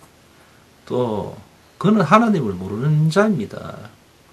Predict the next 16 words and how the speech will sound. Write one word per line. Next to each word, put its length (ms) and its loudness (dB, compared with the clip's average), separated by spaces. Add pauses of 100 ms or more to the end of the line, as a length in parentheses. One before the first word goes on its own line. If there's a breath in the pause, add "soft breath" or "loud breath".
(1800 soft breath)
좀 200 -10
하나님, 680 0
하나님 420 4
같은 440 4
얘기를 500 2
하셔야 760 0
내가 420 -4 (1000 soft breath)
수긍을 540 0
하죠. 500 -8 (200)
이가 260 2
아닙니까? 440 -6
그죠? 280 -8 (1080 soft breath)
우리도 300 2
살면서 680 -2 (1300 soft breath)
빤한 580 6
이야기를 840 4